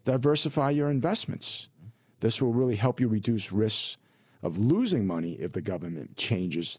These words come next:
these programs. One of the things that you can consider if you're looking to create reliable income for your lifetime is the purchase of an income annuity, which is essentially creating your own pension through an insurance product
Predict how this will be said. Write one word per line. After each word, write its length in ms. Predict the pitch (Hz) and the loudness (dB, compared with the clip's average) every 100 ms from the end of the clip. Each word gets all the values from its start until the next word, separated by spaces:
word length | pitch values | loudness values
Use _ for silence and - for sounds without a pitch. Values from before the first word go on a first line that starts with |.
| - | -8
these 220 | 82 78 | -6 -4
programs. 720 | - 123 120 98 76 73 - - - - | -2 0 0 0 -4 -4 -6 -10 -20 -12
One 180 | - 131 | -2 2
of 100 | 156 | 2
the 80 | 127 | 2
things 260 | 143 131 120 | 2 2 2
that 120 | 92 | 2
you 220 | 120 123 | 2 2
can 280 | 127 117 113 | 2 2 2
consider 760 | 117 104 - 165 165 98 104 - _ _ - | 2 2 2 2 2 2 -2 -8 _ _ -2
if 200 | 98 107 | 0 2
you're 100 | 107 | 2
looking 400 | 120 113 113 107 | 2 2 0 2
to 200 | - 95 | 0 -4
create 640 | - - 113 113 110 107 _ _ _ - | -4 0 2 2 2 -2 _ _ _ -2
reliable 600 | 98 107 107 107 107 90 | 2 2 2 2 2 2
income 400 | 113 135 113 90 | 0 2 2 0
for 100 | - | 0
your 140 | 87 | 0
lifetime 640 | 85 151 190 98 71 78 - _ _ _ | 2 0 0 -4 -4 -6 -12 _ _ _
is 380 | - 117 104 - - | 0 2 0 -4 -6
the 160 | 117 | -4
purchase 500 | 104 113 123 - 123 - | -2 0 0 2 0 0
of 200 | 107 107 | 0 0
an 120 | 101 | -2
income 440 | 104 113 110 120 120 | 0 0 2 2 2
annuity, 480 | 123 180 - - - | 2 0 -2 -8 -4
which 200 | 110 117 | -2 0
is 140 | 107 | 0
essentially 540 | 110 - 117 110 113 - _ _ _ - | 0 2 0 0 -2 -4 _ _ _ -6
creating 720 | - 120 120 120 120 117 107 _ | 0 4 4 4 2 0 -4 _
your 160 | 104 101 | -2 0
own 180 | 117 101 | 2 0
pension 560 | - 151 - 85 92 - _ _ - | 0 0 0 -2 -4 -8 _ _ -2
through 160 | 113 107 | 2 2
an 80 | 98 | 2
insurance 480 | 92 - 180 165 | 0 2 2 0
product 560 | - 104 65 69 - | 0 0 0 -2 -8